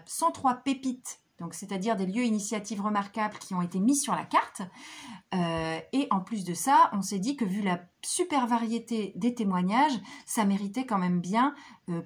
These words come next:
plus qu'une carte. Et c'est pour ça qu'on travaille actuellement sur l'Atlas Formidable,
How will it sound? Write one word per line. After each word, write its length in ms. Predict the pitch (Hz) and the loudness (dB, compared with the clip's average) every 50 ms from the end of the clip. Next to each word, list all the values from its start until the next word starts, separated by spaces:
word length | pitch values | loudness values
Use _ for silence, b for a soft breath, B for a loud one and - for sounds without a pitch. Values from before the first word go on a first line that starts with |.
| - _ | -10 _
plus 320 | - 302 311 320 302 - | -4 -2 -2 -2 -2 -2
qu'une 220 | - 240 214 196 202 | -2 -2 -2 0 2
carte. 340 | 233 233 285 302 - - - - | 2 2 2 2 -2 -8 -8 -8
Et 60 | 196 | -6
c'est 160 | 185 - 196 | -6 -8 -10
pour 140 | - 196 - | -12 -12 -6
ça 140 | - 262 269 | -4 -2 -2
qu'on 160 | - 226 185 | 0 -2 -4
travaille 360 | 185 - 185 175 196 214 202 | -2 -2 -2 0 0 0 -2
actuellement 500 | 180 175 - - 185 170 170 185 220 247 | -4 -6 -6 -6 -6 -4 -2 0 -2 -2
sur 360 | 240 - - - 175 135 - - | -2 -4 -6 -4 -6 -6 -6 -8
l'Atlas 560 | - 165 180 240 285 269 - 262 254 240 240 - | -6 0 2 2 2 2 0 -4 -4 -4 -2 -4
Formidable, 580 | 233 196 180 165 156 151 151 165 190 202 220 | -4 -4 -4 -6 -6 -4 -4 -4 -2 -4 -6